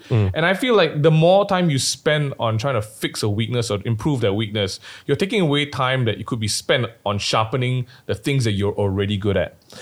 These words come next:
Speaker 1: Mm.
Speaker 2: Which, in the grand scale of things, uh, when you do become, uh, quote unquote perfect, right, it eliminates the need for teamwork. It eliminates the space for other people to come and join you, right? So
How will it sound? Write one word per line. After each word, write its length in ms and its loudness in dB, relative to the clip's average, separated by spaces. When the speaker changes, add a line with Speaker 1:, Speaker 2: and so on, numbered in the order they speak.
Speaker 1:
Mm. 240 4
Speaker 2:
Which, 560 0
in 140 0
the 100 2
grand 300 2
scale 180 0
of 60 0
things, 400 -2
uh, 240 2
when 280 2
you 200 4
do 240 4
become, 500 -2
uh, 160 0
quote 340 -2
unquote 500 -2
perfect, 440 0
right, 220 0
it 180 -2
eliminates 920 2
the 100 0
need 460 2
for 320 0
teamwork. 480 -2
It 160 -4
eliminates 560 2
the 100 -6
space 500 -2
for 220 -2
other 160 0
people 320 -4
to 100 -8
come 220 -4
and 100 -2
join 240 -2
you, 140 -4
right? 260 -6
So 380 0